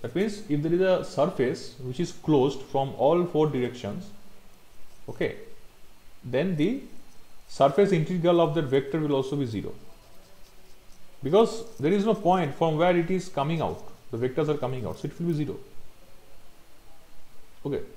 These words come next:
So a solenoidal field A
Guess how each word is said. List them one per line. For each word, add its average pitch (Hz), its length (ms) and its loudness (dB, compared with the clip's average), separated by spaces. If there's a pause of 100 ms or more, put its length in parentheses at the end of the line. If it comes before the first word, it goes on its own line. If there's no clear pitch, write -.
(2750)
So 160 220 6
a 160 60 8
solenoidal 185 680 4 (400)
field 170 380 2 (120)
A 139 460 4